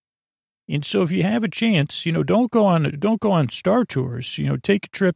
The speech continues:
to Corellia. You, I mean, if it's possible, which it probably isn't for most of you, but you could picture, you could close your eyes now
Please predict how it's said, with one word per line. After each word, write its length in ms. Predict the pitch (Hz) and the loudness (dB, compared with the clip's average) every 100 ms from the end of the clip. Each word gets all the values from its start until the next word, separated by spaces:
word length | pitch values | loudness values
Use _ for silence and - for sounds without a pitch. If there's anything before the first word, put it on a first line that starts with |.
| - | -2
to 120 | 180 | -8
Corellia. 720 | - 180 165 151 123 131 120 | -4 2 4 4 2 0 -2
You, 240 | - 156 - | -2 -4 0
I 220 | 147 147 | 0 2
mean, 240 | 151 143 147 | 0 2 2
if 140 | 175 | -2
it's 160 | - - | -4 0
possible, 600 | 170 160 139 127 127 135 | 2 2 2 -2 -2 -2
which 200 | 131 156 | -2 0
it 240 | 131 135 | 0 0
probably 360 | 165 160 151 143 | 0 2 2 2
isn't 200 | 160 139 | 0 -2
for 160 | 147 | -2
most 420 | 139 156 156 - | 2 2 2 -2
of 60 | 127 | -6
you, 400 | 120 123 123 131 - _ _ _ _ _ _ _ | -6 -8 -10 -10 -12 _ _ _ _ _ _ _
but 240 | - - 170 | -8 -6 -4
you 60 | |
could 200 | 156 135 | -2 0
picture, 720 | 151 135 - 151 139 139 127 - _ _ _ _ _ _ _ - | 0 -2 0 0 2 2 0 -6 _ _ _ _ _ _ _ -6
you 160 | 156 | -4
could 180 | 151 147 | -2 -4
close 480 | - 147 131 139 - | -2 0 2 0 0
your 160 | 135 123 | 0 0
eyes 400 | 131 131 127 135 | 0 -2 -2 -2
now 880 | 127 117 113 113 117 120 120 117 | -2 0 0 0 -2 -2 -4 -4